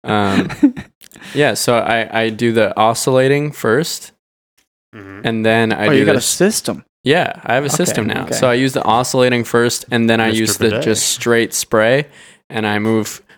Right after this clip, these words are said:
Speaker 1: forward and backward a little just to make sure it's getting all, all of my asshole and the, like, inside of the cheeks and stuff.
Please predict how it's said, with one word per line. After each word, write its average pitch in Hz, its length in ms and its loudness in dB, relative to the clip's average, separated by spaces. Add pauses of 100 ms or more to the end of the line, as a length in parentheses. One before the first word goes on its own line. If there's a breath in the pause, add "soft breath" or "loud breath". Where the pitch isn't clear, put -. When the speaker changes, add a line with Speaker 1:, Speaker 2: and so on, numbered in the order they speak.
(120)
Speaker 1:
forward 117 340 0
and 107 100 -6
backward 110 480 0
a 113 60 2
little 117 240 2
just 110 260 -6
to - 60 -10
make 104 180 -6
sure 104 520 -6 (400)
it's - 180 -8
getting 104 320 0
all, 104 280 0 (300 soft breath)
all 104 180 -4
of 101 80 -8
my 101 160 -2
asshole 110 640 -2
and 107 220 -2
the, 101 160 -6 (260)
like, 104 240 -4
inside 101 520 -2
of 95 80 -4
the 98 60 -8
cheeks - 440 -6
and 98 140 -6
stuff. - 480 -6